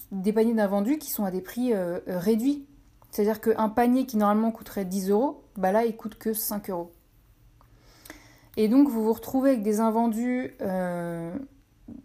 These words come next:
par exemple, si vous allez en magasin bio, de légumes qui sont quand même, euh, bio, c'est quand même extraordinaire,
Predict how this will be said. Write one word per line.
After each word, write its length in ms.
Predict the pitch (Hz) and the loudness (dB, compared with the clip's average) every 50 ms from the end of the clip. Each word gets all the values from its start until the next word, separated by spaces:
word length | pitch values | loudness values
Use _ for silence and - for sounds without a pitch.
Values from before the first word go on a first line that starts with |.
| - 220 180 175 - | -16 -16 -16 -10 -6
par 100 | 202 190 | -4 -2
exemple, 240 | 185 185 190 208 214 | -2 -2 -4 -4 -6
si 140 | 208 - 202 | -6 -8 -8
vous 140 | 190 180 196 | -6 -4 -2
allez 100 | 190 196 | -2 -2
en 80 | 185 | -2
magasin 460 | 180 180 185 175 190 185 175 180 190 | -4 -4 -4 -4 -4 -4 -4 -4 -6
bio, 340 | 185 180 208 254 277 285 294 | -4 0 0 2 2 2 2
de 100 | 233 214 | 2 0
légumes 420 | 208 196 208 208 190 220 240 247 240 | 0 0 0 0 0 0 0 0 0
qui 100 | 240 - | -2 -6
sont 180 | - - 190 | -8 -8 -8
quand 140 | - - 185 | -8 -6 -6
même, 160 | 185 196 185 | -6 -4 -4
euh, 160 | 175 175 170 | -4 -6 -6
bio, 460 | 165 175 180 202 233 285 320 349 359 359 | -6 -6 -4 -2 0 0 0 -2 -6 -8
c'est 160 | - - - - | -12 -14 -10 -8
quand 120 | - 175 | -8 -8
même 100 | 165 - | -6 -8
extraordinaire, 840 | - - - - 196 180 175 175 185 220 262 311 330 302 240 208 | -8 -8 -6 -4 -4 -4 -4 -2 0 2 2 2 2 0 -2 -4